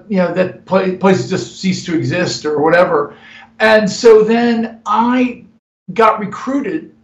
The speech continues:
for a job at the Media Research Center. I worked at M R C for almost eighteen years. A lot of people know the M R C for,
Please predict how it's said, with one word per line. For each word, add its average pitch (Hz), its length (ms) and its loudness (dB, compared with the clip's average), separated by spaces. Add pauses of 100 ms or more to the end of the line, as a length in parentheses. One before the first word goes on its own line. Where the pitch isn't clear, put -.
for 202 180 0
a 202 60 0
job 180 300 2
at 180 80 -10
the 175 60 -10
Media 170 280 -8
Research 160 440 -8
Center. 220 300 -12
I 156 260 -6
worked 180 320 -2
at 160 200 -12
M 190 160 0
R 190 160 4
C 196 380 -4
for 165 440 0
almost 175 300 2
eighteen 170 400 -4
years. 175 460 0
A 160 60 -8
lot 185 120 6
of - 100 0
people 180 460 -2
know 180 260 4
the 170 140 0
M 165 140 0
R 156 80 2
C 170 340 -6
for, 147 640 2